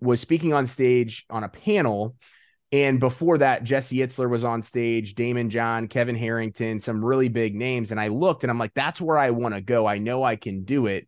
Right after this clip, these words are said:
but I know that they're not also acting the way that I act, you know, on the weekends." And maybe they are, but probably not to the de-, to degree that I was doing it, right? So I knew I needed to change. So now to the positives.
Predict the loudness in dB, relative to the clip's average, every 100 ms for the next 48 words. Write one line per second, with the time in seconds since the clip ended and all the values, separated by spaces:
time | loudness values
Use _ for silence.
0 | _ _ _ _ _ _ 2 4 4 4
1 | 4 4 2 0 0 0 -2 -4 _ 0
2 | 0 0 -2 -2 -2 -4 -4 -2 -2 -2
3 | -6 -4 -2 0 0 2 2 0 -2 -6
4 | -6 -4 -2 0 0 2 0 -2 -6 -4
5 | 0 2 4 4 6 6 4 2 -2 0
6 | 0 2 0 0 -2 -4 -6 -4 -6 -6
7 | -8 -6 0 0 2 4 4 4 4 2
8 | 2 -2 0 2 2 -2 -2 -2 -2 0
9 | 0 4 4 4 2 -2 -4 -6 -8 -6
10 | -6 -8 -12 -20 _ -20 -20 _ _ 0
11 | 4 4 4 2 0 0 0 4 4 2
12 | 0 -4 -6